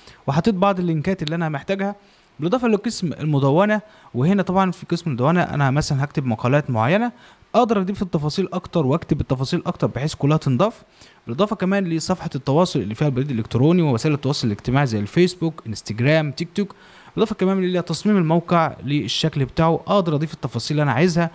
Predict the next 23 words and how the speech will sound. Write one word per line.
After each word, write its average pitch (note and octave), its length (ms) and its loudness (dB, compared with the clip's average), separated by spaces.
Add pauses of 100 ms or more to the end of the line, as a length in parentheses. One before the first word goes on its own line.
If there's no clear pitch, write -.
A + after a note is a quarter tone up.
(300)
وبعد C#3+ 260 0
كده D3 360 0 (160)
احدد E3 500 0
الكلام D3+ 420 -2
بتاعي D3 260 -2
كله C#3+ 300 0
كده G2 180 -6 (160)
واضغط G#3+ 300 4
كليك G3+ 280 0
يمين E3+ 440 0 (100)
كوبي. C3+ 500 2
وبعد G#3+ 260 2
كده G#3+ 180 0
جهزت G#3 260 0
البرومبت G#3 420 0
واخدت - 360 -2
كوبي A#2+ 460 0
او B2 120 0
نسخ E3+ 320 0
ورحت E3 320 0
بيه D3+ 120 0
لموقع D3 560 0
لوفابل. C3 360 0